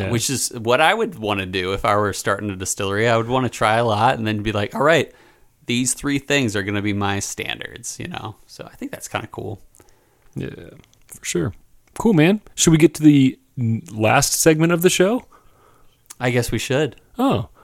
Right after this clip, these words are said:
Speaker 1: well, it's time for What Whiskey Would You Choose? And, uh, last week, we, uh, we kinda talked about, uh, you know, special numbers on bottles and whether it's, uh, you know, uh, the, uh, dump date or the, um, batch number, things like that.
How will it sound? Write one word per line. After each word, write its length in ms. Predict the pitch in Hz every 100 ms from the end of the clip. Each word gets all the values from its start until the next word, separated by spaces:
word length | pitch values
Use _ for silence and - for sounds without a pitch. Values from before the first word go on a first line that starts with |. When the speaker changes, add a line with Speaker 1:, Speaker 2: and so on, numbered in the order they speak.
| -
Speaker 1:
well, 140 | 196
it's 100 | 131
time 240 | - - 110
for 260 | - 147
What 280 | 139 107 98
Whiskey 280 | 117 107 151
Would 220 | 151 185
You 80 | 240
Choose? 420 | - 302 214 - - - - -
And, 280 | 123 123 123
uh, 340 | 120 117 117
last 420 | 110 139 180 190
week, 240 | 190 214 -
we, 240 | 175 139
uh, 240 | 135 135 139
we 120 | 131
kinda 160 | 147 131
talked 180 | 135
about, 320 | 127 127 120 123
uh, 220 | 117 117 120 - 392
you 140 | 135
know, 140 | 107 104
special 440 | - - 127 135
numbers 400 | 120 120 113 117
on 160 | 117 113
bottles 420 | 113 117 113 110
and 160 | 107 104
whether 260 | 107 107
it's, 200 | 104 -
uh, 260 | 104 107 107 - - - -
you 100 | 98
know, 160 | 98 98
uh, 260 | 92 92 104 - - _ _ _ _ - _
the, 260 | 104 104 113
uh, 160 | 113 - - _
dump 300 | - 135 127
date 400 | - 123 120 120
or 240 | - 107 104
the, 360 | 104 104 101 - - -
um, 400 | 104 104 92 98 - _ _ _ - -
batch 320 | 123 123 131
number, 400 | 127 120 120 117
things 240 | 104 123
like 140 | 117 -
that. 280 | 110 107